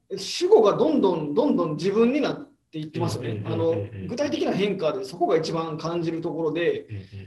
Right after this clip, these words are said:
Speaker 2: ええ。
Speaker 1: あの、まあ、こういうね、大企業にいると、どうしても主語が会社だったり、まあ、
Speaker 2: ええ。
Speaker 1: 上司だったりになっちゃうことがすごく多いんですけど、なんかもう、Tさんは最近どんどん主語が自分になっていっ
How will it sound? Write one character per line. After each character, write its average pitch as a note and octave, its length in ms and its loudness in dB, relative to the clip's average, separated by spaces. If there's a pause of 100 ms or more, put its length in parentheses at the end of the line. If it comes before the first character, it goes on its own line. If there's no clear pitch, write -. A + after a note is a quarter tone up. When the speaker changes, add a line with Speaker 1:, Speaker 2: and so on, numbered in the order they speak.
(100)
Speaker 2:
え - 20 -10
え。 - 40 -10
Speaker 1:
あ C#3 220 -6
の、 C3 520 -12
ま B2+ 380 -4
あ、 - 0 - (520)
こ G3 160 0
う G3 60 6
い G3+ 120 4
う G3+ 40 6
ね、 A3 140 2
大 F3 180 2
企 G3 140 -4
業 G3 160 6
に D3+ 80 0
い D3+ 40 -2
る D3+ 160 -6
と、 C3+ 400 -6 (120)
ど G#3+ 120 -4
う C4+ 60 -4
し C4+ 60 -6
て D#4 60 -2
も G3 100 0
主 A3+ 180 -4
語 F#3+ 120 6
が C3+ 260 -4 (480)
会 F#3+ 240 0
社 G#3+ 120 -2
だ F3 80 -2
っ - 120 -10
た C#3 100 -12
り、 C3+ 300 -12 (140)
ま A2 120 -4
あ、 - 20 -2
Speaker 2:
え - 20 -2
え。 - 20 -2
Speaker 1:
上 G3 160 8
司 - 120 -4
だ C3 100 -8
っ - 100 -14
た C3+ 100 -12
り A#2+ 300 -12
に F#3+ 300 -4
な F3 100 -2
っ E3 60 -8
ち - 100 -6
ゃ F3+ 60 -2
う F3 40 -2
こ F#3 100 -2
と D#3+ 80 -2
が A#2 100 -6
す - 100 -12
ご - 140 -6
く C#3+ 40 -6
多 G3 180 4
い D#3+ 80 -2
ん B2+ 60 -8
で A2 80 -8
す - 120 -16
け B2+ 60 -12
ど、 B2+ 320 -10
な E3+ 120 -12
ん E3+ 180 -14
か D3+ 100 -12
も C#3+ 160 -10
う、 - 80 -20
T F#3+ 560 -4
さ D#3 140 -8
ん C#3+ 100 -6
は C3 120 -12
最 E3 200 -2
近 D#3+ 160 -4
ど G3+ 120 2
ん E3+ 80 0
ど C3 140 -6
ん B2 60 -14
主 C4+ 140 -10
語 G#3+ 140 6
が - 280 -6 (460)
自 D#3+ 160 -4
分 G3+ 200 2
に C#4+ 100 0
な E3+ 120 2
っ - 160 -10
て D3 80 -6
い D3 100 -4
っ - 20 -12